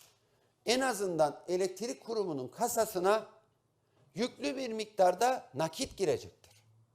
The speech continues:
Az önce söyledim, alkollü içkilerde alınan kararları yürürlüğe koysak, hazineye, maliyeye ciddi anlamda,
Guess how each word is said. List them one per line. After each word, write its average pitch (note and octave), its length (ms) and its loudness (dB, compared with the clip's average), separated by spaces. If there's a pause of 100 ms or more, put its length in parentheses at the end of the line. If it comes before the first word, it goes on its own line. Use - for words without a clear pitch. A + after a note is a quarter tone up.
(1300)
Az B3 220 10
önce C4 260 2
söyledim, A#3+ 640 4 (380)
alkollü G3 520 6
içkilerde A#3 760 2
alınan A3 640 10
kararları F#3 840 12 (880)
yürürlüğe A#3 640 6
koysak, A#3+ 600 4 (3500)
hazineye, A3 880 6 (520)
maliyeye F3 760 2 (480)
ciddi G#3 400 2
anlamda, A#3 840 6